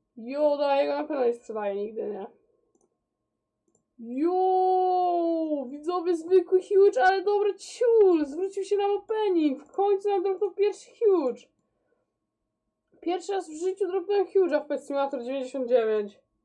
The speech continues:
Jo, zwrócił się unboxing.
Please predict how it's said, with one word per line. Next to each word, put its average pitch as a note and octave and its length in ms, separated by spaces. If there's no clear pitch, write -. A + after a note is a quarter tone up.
Jo, C#4 960
zwrócił D4 560
się C#4 180
unboxing. A3 720